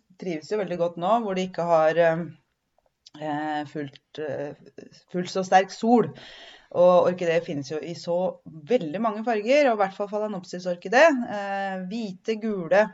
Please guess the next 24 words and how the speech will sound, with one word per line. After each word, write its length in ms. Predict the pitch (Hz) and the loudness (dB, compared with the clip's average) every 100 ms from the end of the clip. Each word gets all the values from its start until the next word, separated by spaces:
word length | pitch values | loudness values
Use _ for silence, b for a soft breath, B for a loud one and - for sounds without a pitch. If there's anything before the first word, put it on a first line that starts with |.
| - | -10
grønne, 560 | 180 214 214 165 165 202 | -6 -4 -4 -4 -4 -4
oransje, 540 | 208 175 175 - 202 208 | -2 -4 -6 -6 -6 -6
stripete, 800 | - 202 175 139 - - 196 190 | -6 -6 -6 -10 -10 -4 -4 -4
burgunder. 720 | 196 175 175 170 175 175 202 - B B B | -10 -8 -8 -8 -6 -2 -4 -4 B B B
De 180 | - 143 | -12 -4
er 220 | - 143 | 0 2
jo 20 | 147 | 0
bare 240 | 139 147 | -2 -4
så 240 | - 143 | -6 -10
nydelige. 480 | 151 151 127 131 160 160 _ _ _ _ _ _ _ _ _ | -8 -8 -8 -8 -12 -14 _ _ _ _ _ _ _ _ _
Eh, 260 | 165 160 156 | -12 -8 -6
og 60 | 170 | -8
så 100 | 170 | -10
står 220 | 180 139 | -10 -8
de 60 | 143 | -6
og 80 | 165 | -6
blomstrer 280 | 147 131 151 | -8 -10 -14
kjempelenge 600 | 156 135 - 127 156 165 b b b | -12 -12 -12 -8 -8 -10 b b b
når 80 | 165 | -10
de 80 | 175 | -10
får, 300 | 160 139 139 | -8 -8 -6
eh, 320 | 143 139 139 | -6 -6 -6
riktig 640 | 143 135 _ 131 131 131 131 | -8 -10 _ -10 -8 -8 -4
stell. 300 | 220 247 | 0 0